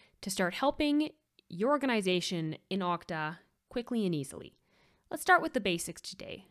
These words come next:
of how to get signed into Okta. When you get started with Okta, your organization will send you an Okta link, and they'll make sure you know what your username is. So to start with, we just go to tech jutsu dot okta dot com.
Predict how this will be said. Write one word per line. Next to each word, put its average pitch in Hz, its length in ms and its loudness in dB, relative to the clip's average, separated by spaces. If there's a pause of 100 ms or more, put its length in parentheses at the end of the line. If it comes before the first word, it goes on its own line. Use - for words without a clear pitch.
of - 60 -20
how 190 100 -8
to 190 80 -2
get - 180 -2
signed 220 300 0
into 180 160 -2
Okta. - 380 -8 (1000)
When 202 140 -2
you 311 100 2
get - 180 -4
started 262 280 2
with 170 100 -2
Okta, 160 460 -2 (160)
your 233 180 0
organization 220 680 0
will 175 80 -6
send 185 360 -2
you 180 180 0
an - 180 -8
Okta 285 280 0
link, 190 320 0 (580)
and 311 160 2
they'll 277 80 4
make 214 160 0
sure 214 160 -2
you 190 80 2
know 180 80 0
what 175 160 -4
your 170 80 -4
username 143 500 -6
is. - 220 -14 (960)
So - 160 -10
to 196 100 -10
start 392 240 -2
with, 202 220 -4 (680)
we 277 100 -8
just 302 220 -8
go 180 300 0
to 190 120 -12
tech 349 240 -4
jutsu 247 320 -6
dot 151 220 -2
okta 226 260 -2
dot 220 180 -4
com. 110 360 -12